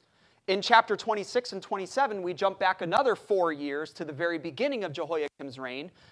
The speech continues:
And then we find ourselves right back where we start in chapter twenty-seven, verse twelve. Why? Why all those jumps in chronology? Why don't you just tell the story as it happened,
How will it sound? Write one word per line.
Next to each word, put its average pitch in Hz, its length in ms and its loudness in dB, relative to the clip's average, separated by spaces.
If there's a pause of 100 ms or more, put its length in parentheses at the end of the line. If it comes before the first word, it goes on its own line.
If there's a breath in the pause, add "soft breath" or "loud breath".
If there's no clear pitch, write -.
(180 soft breath)
And 202 120 0
then 226 120 2
we 214 100 -4
find 277 320 2
ourselves 220 380 4
right 262 220 6
back 240 200 4
where 214 120 0
we 190 100 -6
start 180 460 2
in 156 160 -10
chapter 190 340 0
twenty-seven, 165 580 -4
verse 143 220 -2
twelve. 120 380 -2
Why? 160 320 4 (1160)
Why 226 680 8
all 202 220 6
those 196 200 0
jumps 180 340 0
in 156 100 -6
chronology? 156 640 0
Why 147 160 2
don't 170 240 -6
you 185 100 -8
just 151 260 -10 (360)
tell 185 240 8
the 160 80 4
story 175 680 2 (400)
as 160 180 0
it 165 80 -4
happened, 175 540 0